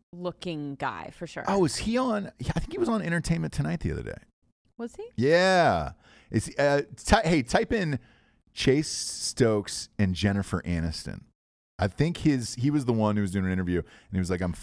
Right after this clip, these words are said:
Speaker 2: I'm,
Speaker 1: Oh,
Speaker 2: I'm in love with
Speaker 1: yes,
Speaker 2: Jennifer
Speaker 1: yes,
Speaker 2: Aniston."
Speaker 1: yes, I remember
Speaker 2: He's in
Speaker 1: that.
Speaker 2: love with Jay Anus, right?
Speaker 1: Yeah.
Speaker 2: Um,
Speaker 1: He was in something with her.
Speaker 2: Boom.
Speaker 1: Or no, he's, this is how young he is.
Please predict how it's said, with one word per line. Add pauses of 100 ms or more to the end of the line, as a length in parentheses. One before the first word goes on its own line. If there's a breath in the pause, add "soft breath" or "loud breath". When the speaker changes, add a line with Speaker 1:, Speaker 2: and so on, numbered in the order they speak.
Speaker 2:
I'm,
Speaker 1:
Oh,
Speaker 2:
I'm
in (100)
love
with
Speaker 1:
yes,
Speaker 2:
Jennifer
Speaker 1:
yes,
Speaker 2:
Aniston."
Speaker 1:
yes,
I
remember
Speaker 2:
He's
in
Speaker 1:
that.
Speaker 2:
love
with
Jay
Anus,
right? (100)
Speaker 1:
Yeah. (640)
Speaker 2:
Um, (540 soft breath)
Speaker 1:
He
was (100)
in
something
with
her.
Speaker 2:
Boom.
Speaker 1:
Or
no,
he's,
this
is
how
young
he
is.